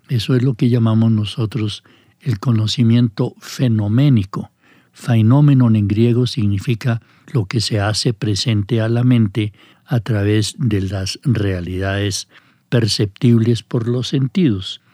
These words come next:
Y así es como conocemos. Los objetos no nos vienen directamente al cerebro, sino que los conocemos a través de los sentidos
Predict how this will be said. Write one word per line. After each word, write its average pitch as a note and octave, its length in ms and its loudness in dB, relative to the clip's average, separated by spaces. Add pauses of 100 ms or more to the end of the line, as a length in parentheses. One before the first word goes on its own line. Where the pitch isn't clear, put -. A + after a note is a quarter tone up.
(220)
Y A#2+ 140 2
así A2 320 0
es G#2+ 160 -2
como G#2 240 0
conocemos. G2 720 0 (180)
Los A2+ 280 -2
objetos D#3 500 0
no D3+ 160 4
nos C3+ 200 2
vienen A#2+ 340 2
directamente G2+ 840 -2 (260)
al G2 180 -2
cerebro, G#2+ 640 0 (360)
sino G2 360 0
que G#2 160 -4
los F#2+ 260 -6
conocemos C3 720 0
a G#2+ 60 -4
través G2+ 380 -6
de C#3+ 80 0
los C#3+ 200 0
sentidos B2+ 720 0